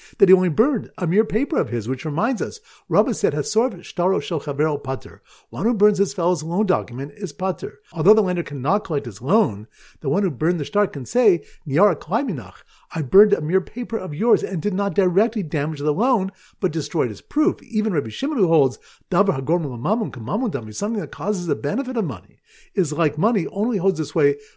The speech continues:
but davar she'ikaro mamun, with something that is inherently money, such as an animal, which became hektish, or chametz, which became asur b'hana after Pesach, but would agree that a shtar, which has no inherent value, is not considered money. So the clown routine featuring one clown knocking another clown's hand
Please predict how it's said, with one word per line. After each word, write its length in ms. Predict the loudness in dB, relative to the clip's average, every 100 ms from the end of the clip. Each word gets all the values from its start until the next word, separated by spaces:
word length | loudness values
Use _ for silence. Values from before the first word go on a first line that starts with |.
| -4
but 140 | 0
davar 260 | 2 2 2
she'ikaro 500 | -2 -8 -6 -6 -2
mamun, 320 | 0 0 -2
with 140 | -6
something 300 | -4 -2 0
that 140 | -2 -2
is 120 | -2
inherently 560 | -4 -4 -4 -4 -4
money, 400 | -2 -2 -2 -6 -14 -20 _
such 260 | 2 2
as 140 | 2 -2
an 80 | -2
animal, 440 | -2 -2 -2 -6
which 180 | -10 -10
became 240 | -10 -10 -4
hektish, 400 | -2 0 -2 0
or 100 | -2
chametz, 440 | 0 -2 -2 -4
which 180 | -6 -6
became 280 | -6 -6 -6
asur 200 | -6 -4
b'hana 400 | -4 -2 -2 -2
after 180 | -4
Pesach, 440 | -8 -6 -6 -10 -14 _ -20 -8
but 80 | -2
would 180 | 0 0
agree 300 | 0 0 2
that 180 | 0
a 80 | -2
shtar, 460 | -8 -2 4 6 6
which 160 | 2
has 200 | -2 -4
no 280 | -2 -2 0
inherent 380 | -2 -4 -8 -8
value, 540 | -6 -2 0 0 -2 -4 -14 _
is 140 | -8 0
not 240 | 2 2
considered 440 | -2 -10 -12 -14 -12
money. 420 | -8 -8 -10 -14
So 220 | -4 -2
the 100 | -2
clown 280 | -6 -4 -4
routine 280 | -4 -4 -6
featuring 340 | -4 -4 -6
one 200 | -4 -4
clown 240 | -4 -6 -4
knocking 320 | -4 -4 -8
another 220 | -4 -2
clown's 320 | -2 -8 -12
hand 380 | -8 -4 -4 -8